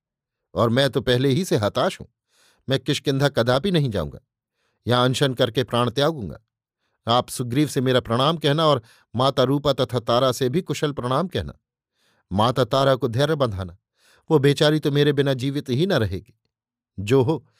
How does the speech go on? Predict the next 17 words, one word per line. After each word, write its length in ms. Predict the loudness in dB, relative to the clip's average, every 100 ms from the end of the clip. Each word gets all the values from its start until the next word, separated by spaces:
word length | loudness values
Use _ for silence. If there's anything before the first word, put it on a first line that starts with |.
| _ _ -2
मैंने 260 | 0 2
तो 120 | 2
अब 280 | 0 0 -4 _ -4
प्राण 240 | 0 2
त्यागने 400 | 2 2 2 0
का 120 | -2
प्रण 260 | -2 -2 -2
कर 140 | -2
लिया 240 | -4 -6 -8
है।" 140 | -12 _ _ _ _ _ _ -2
ये 120 | 0
कह 300 | 2 2 2
अंगद 280 | 2 0 0
कुशा 300 | -2 0 0
बिछा 340 | 0 0 -2 -4 _ _ -8
भूमि 300 | -2 2 2
पर 260 | 2 2